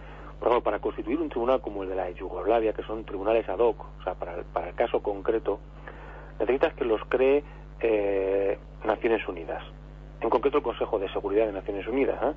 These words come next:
Entonces, en el Consejo de Seguridad de Naciones Unidas hay determinados países que tienen veto. Y esos países que tienen veto son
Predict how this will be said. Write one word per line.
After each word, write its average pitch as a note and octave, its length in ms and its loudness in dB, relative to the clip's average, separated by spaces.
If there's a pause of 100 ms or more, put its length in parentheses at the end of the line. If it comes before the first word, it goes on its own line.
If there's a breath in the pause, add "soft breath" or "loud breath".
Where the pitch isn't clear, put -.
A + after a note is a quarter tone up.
(600)
Entonces, - 260 0
en G2 60 2
el G2 60 0
Consejo C3+ 240 4
de D#3 80 6
Seguridad C#3+ 220 6
de C3+ 80 4
Naciones B2+ 220 -4
Unidas B2 200 4
hay B2 60 4
determinados A2+ 420 2
países G#2 320 -2
que G2+ 100 2
tienen F2+ 320 -6
veto. F2 240 -4 (1200 loud breath)
Y C3 100 4
esos D#3+ 140 6
países D#3 280 -2
que - 80 -6
tienen C#3 240 0
veto C3 180 2
son C3 240 -2